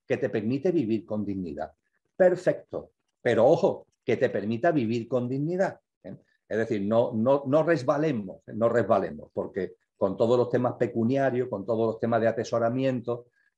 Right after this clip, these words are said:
eh, los influjos sociales nos hacen que mucho, con mucha facilidad, eh, derrapemos por completo. Y lo que al principio es suficiente con cinco, cuando tienes cinco quieres diez, y cuando tienes diez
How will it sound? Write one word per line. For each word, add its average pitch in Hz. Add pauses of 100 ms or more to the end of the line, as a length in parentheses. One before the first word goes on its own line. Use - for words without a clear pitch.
eh, 104
los 110
influjos 131
sociales 131
nos 113
hacen 123
que 123
mucho, 123
con 117
mucha 120
facilidad, 117 (360)
eh, 104
derrapemos 113
por 107
completo. 87
Y 98
lo 101
que 110
al 107
principio 131
es 131
suficiente 127
con 131
cinco, 143
cuando 113
tienes 117
cinco 123
quieres 120
diez, 170
y 117
cuando 110
tienes 117
diez 120